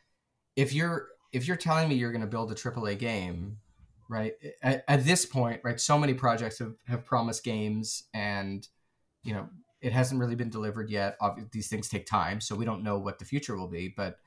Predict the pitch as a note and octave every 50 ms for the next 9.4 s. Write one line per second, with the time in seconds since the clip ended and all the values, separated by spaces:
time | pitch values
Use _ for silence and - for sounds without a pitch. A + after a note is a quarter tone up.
0 | _ _ _ _ _ - A#2 A#2 A2 - - B2+ B2 A#2 A#2 A#2 A2+ A2+ A2 G#2+
1 | - A#2 A#2 - A#2 G#2 - - A#2 A2+ A2 G#2 G2+ G#2 G2+ - - A2 G#2 G2+
2 | G2+ G2 F#2+ - - G#2 - A2+ G#2+ G#2+ G2+ G2+ F#2+ G#2 F#2+ F#2+ G2 F#2 G2 F#2+
3 | F2+ F#2+ F#2 G2 - - G2+ F2+ F#2 F#2+ F#2+ F#2+ - B2 A#2 A#2+ - _ - F3+
4 | F3+ - F3 G#3 A3+ - G2+ G2+ G#2 - _ _ _ - D#3 E3+ - - A#2+ A2+
5 | F#2+ G2+ G#2 - - _ _ _ _ _ _ - A#2+ A#2 B2+ C#3 - C3+ C3 -
6 | - - - - - - - - - C#3 C#3 D3 E3 E3 - - - - - _
7 | - D#3+ E3+ F3 F3+ G3 F#3+ F3+ D#3+ C#3+ - - C3 A#2 A#2+ B2+ B2+ B2+ C#3+ D#3
8 | - - - C3 B2+ B2+ D#3+ D3 B2+ B2 B2+ A2 A2 A2 B2 A#2 C3+ D3+ D#3 D3+
9 | E3 D#3+ E3 F#3 G3+ A3 A3+ G#3+